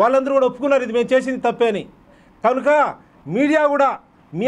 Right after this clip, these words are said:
అంతరాత్మను మీరు పరిశీలించుకోండి. తిరుమల కొండ పైన ఇది జరిగినది సత్యం అంటే మీడియా అంతా కూడా దీని పక్క, దీని పక్షాన్ని నిలబడాల్సిన అవసరం ఉందని నేను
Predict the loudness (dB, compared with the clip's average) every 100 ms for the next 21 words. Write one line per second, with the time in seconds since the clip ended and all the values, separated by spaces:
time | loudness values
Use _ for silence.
0 | 0 2 2 2 0 0 0 0 0 -6
1 | -2 -2 -2 -10 -16 _ -20 _ -2 2
2 | 2 2 2 2 2 0 0 -6 _ _
3 | -18 -6 -4 0 0 2 0 -2 -2 -4
4 | 0 0 0 0 0 -2 -8 _ -6 -4
5 | 2 2 2 0 0 2 2 0 -2 -2
6 | 0 -2 -2 -6 -6 -2 -2 -2 0 0
7 | 2 2 0 0 0 2 0 0 2 2
8 | 0 -8 -18 -2 0